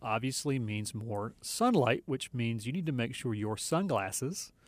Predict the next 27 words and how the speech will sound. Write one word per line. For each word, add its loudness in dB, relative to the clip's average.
are 8
in 6
good 4
shape, 2
especially 4
that 2
they're 2
polarized, -2
to -6
reduce -2
that -2
glare -2
and -4
to -12
protect -2
those 0
eyes -2
because -4
you -6
only 2
get 0
the 0
two 2
that 2
you -2
have. -4
So -4